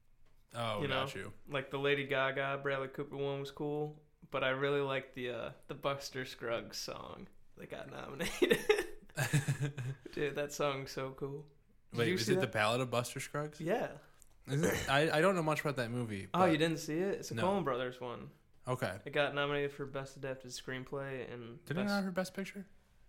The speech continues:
Speaker 2: No.
Speaker 1: No? Okay.
Speaker 2: But it got nominated for Best Original Song. And, like, I was, I was so hyped to watch the song, and it just, I guess, wasn't as cool live because
Speaker 1: Yeah.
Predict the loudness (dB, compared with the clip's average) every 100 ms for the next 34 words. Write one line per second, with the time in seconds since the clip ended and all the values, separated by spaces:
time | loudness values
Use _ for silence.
0 | -20 -12 -10 -10 -12 -6 -4 -4 -6 -12
1 | -12 -8 -4 0 2 4 4 4 0 -2
2 | -4 -4 -2 -4 -4 -8 -6 -4 -4 -4
3 | -8 -16 -20 -18 -6 0 2 0 -4 -8
4 | -2 -2 -2 -6 -6 -8 -8 -6 -4 -4
5 | -4 -2 -2 -4 -8 -2 0 0 -2 -8
6 | -10 -10 -12 -14 -18 -20 -18 -16 -16 -16
7 | -18 -20 -20 -20 -20 -20 -20 -20 -10 -4
8 | -2 0 0 2 2 -2 -2 0 2 2
9 | 2 0 -2 -6 -10 -12 -12 -8 -4 -4
10 | -4 -8 -8 -6 -4 -6